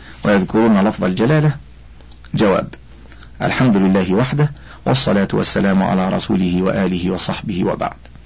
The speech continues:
هذا العمل لا نعلم له أصلا في دين الله، بل هو بدعة ومخالفة لشرع الله، يجب إنكارها على من يعملها، ولا سيما مع القدرة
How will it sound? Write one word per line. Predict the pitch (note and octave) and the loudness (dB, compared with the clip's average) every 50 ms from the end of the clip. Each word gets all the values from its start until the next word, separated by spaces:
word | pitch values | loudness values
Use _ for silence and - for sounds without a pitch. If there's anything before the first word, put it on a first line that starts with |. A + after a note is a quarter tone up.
| - - - - - - - - - | -20 -20 -20 -20 -20 -20 -20 -20 -10
هذا | - - A#2 C3 C3+ C#3 | -4 0 2 2 4 4
العمل | B2 A#2+ C3+ D3 C#3+ C#3 C#3 C3+ B2+ | 4 4 4 4 4 4 4 4 4
لا | A#2+ A2+ | 4 4
نعلم | A2 B2 B2+ B2 A#2+ A#2+ A#2+ A#2+ A#2+ | 4 2 2 2 2 4 4 4 4
له | A#2+ A#2 A2+ A2 - | 4 2 2 2 0
أصلا | B2 - - A2+ A2 G#2 | -2 -2 0 0 0 0
في | G2 - G#2+ | 0 0 0
دين | F#2+ G2 G2 F#2+ | 2 2 2 2
الله، | F#2 F2+ F#2 F2+ D#2 E2 - - - - - - - - - | 2 2 2 0 -2 -4 -6 -12 -20 -20 -20 -20 -12 -4 -2
بل | - F#2+ F#2 | 0 0 0
هو | F#2+ F#2+ F#2+ F2 | 2 2 2 2
بدعة | F#2+ B2 A#2+ A2+ G#2 G2 F#2 - - - - - - | 2 2 2 2 0 0 -2 -6 -10 -18 -14 -6 0
ومخالفة | - G2+ F#2+ - - G2 G#2 A#2+ B2+ - A2 - | 0 0 0 0 0 0 0 0 0 -2 -2 -2
لشرع | G#2 G2 F2 - - B2+ A2+ F2+ | 0 0 0 0 0 0 0 0
الله، | F2+ F#2+ F2+ F#2 F2 - - - - - - - - - - | 0 0 0 0 -2 -4 -8 -14 -20 -20 -20 -20 -10 -4 0
يجب | A2 A2+ A#2+ B2+ A2 A2 | 0 2 2 4 4 4
إنكارها | A2+ A2+ A2+ - - A#2+ A#2+ B2+ A#2 A2+ A2 G#2 | 4 4 2 2 2 2 2 2 2 2 2 2
على | G2+ G#2+ A2+ A2 G2+ | 2 2 2 2 4
من | G#2 A2+ A#2 | 4 4 4
يعملها، | G#2+ G#2 G2+ - F#2+ - - - F#2+ F#2 - - - - - - - - - - - - | 4 2 2 2 0 0 -2 -2 -4 -6 -8 -10 -16 -20 -20 -18 -18 -18 -18 -14 -6 -2
ولا | G#2+ G#2 A2+ | 0 2 2
سيما | A2 - A#2 A2+ A2+ A#2 A#2 A2+ G#2+ | 2 2 2 4 4 4 4 4 4
مع | A2 G#2+ G2 | 4 4 2
القدرة | G2 F#2+ - - A2 G2 G2+ G2+ | 2 0 -2 -2 0 0 0 0